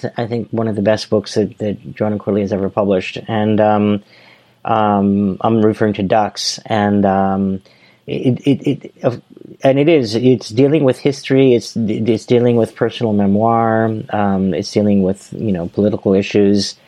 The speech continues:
um, current events, and, and, um, uh, and it's, it's told in such a, an engaging manner.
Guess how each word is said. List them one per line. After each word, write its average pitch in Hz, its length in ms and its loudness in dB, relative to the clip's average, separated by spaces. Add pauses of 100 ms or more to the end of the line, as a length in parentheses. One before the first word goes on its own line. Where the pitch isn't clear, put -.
(300)
um, 95 440 0
current 101 320 0
events, 104 540 0
and, 95 320 -2
and, 92 320 -6
um, 87 440 -8 (760)
uh, 87 640 -12 (220)
and 107 120 -6
it's, - 280 -8
it's - 240 -8
told 120 320 2
in 107 100 0
such - 380 -4
a, 95 340 0
an 101 140 0
engaging 104 580 0
manner. 95 460 -2